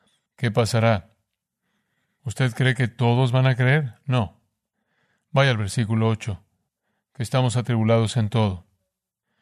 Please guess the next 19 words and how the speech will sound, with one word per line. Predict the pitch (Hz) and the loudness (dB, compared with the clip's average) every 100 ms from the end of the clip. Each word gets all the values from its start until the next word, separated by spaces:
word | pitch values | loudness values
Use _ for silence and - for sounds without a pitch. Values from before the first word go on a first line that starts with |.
| _ _ | _ _
Si | - | -10
usted | 113 135 | -4 -4
cree | - 151 180 220 175 | 0 2 2 2 0
que | 160 | -4
este | - 147 | -2 -2
es | 123 | 0
el | 143 | -2
camino | 143 131 147 151 | 0 2 4 4
a | |
la | 143 120 | 4 2
popularidad, | 131 113 120 117 117 143 175 175 131 | -2 0 2 2 4 4 2 -2 -8
está | 117 - | -12 -10
equivocado. | 113 123 120 143 139 107 - _ _ _ _ _ _ _ _ _ _ _ _ _ _ _ - | -8 -6 -4 0 0 -2 -10 _ _ _ _ _ _ _ _ _ _ _ _ _ _ _ 0
Pablo | 160 202 156 | 2 2 -2
estaba | 120 - 131 131 120 95 - | -6 -4 0 0 -2 -6 -12
cierto | - 151 151 127 127 120 | -6 -2 -2 -2 -4 -2
de | 120 | -2
otra | 123 123 113 | -2 -2 -2
cosa. | 127 110 - - | -2 -2 -4 -14